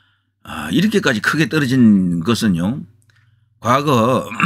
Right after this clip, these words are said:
<clears throat> 광우병 그 파동 때 이명박 대통령 지지율이 수직 하락했죠. 그리고 박근혜 대통령의 그 탄핵, 그 최순실, 최서원 씨 그 사태가 터졌을 때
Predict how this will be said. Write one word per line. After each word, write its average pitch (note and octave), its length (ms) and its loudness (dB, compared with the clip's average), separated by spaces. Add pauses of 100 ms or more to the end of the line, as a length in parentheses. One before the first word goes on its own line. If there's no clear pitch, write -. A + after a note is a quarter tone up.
(300)
<clears throat> - 460 -20
광우병 C3 800 0
그 - 140 -10
파동 A#2+ 340 0
때 E2+ 420 -4 (440)
이명박 C3 420 2
대통령 G#2+ 380 2
지지율이 G2 540 0
수직 D3 380 -4
하락했죠. D#2 540 -6 (640)
그리고 A#2 160 -2
박근혜 C#3 280 0
대통령의 G2+ 1200 2
그 F#2 160 -6
탄핵, A2+ 440 -2
그 D2 260 -8
최순실, A#2+ 600 0 (400)
최서원 C#3 360 0
씨 A2+ 140 0
그 D#2 320 -6
사태가 G2+ 380 -2
터졌을 G#2 440 -2
때 G2 240 -4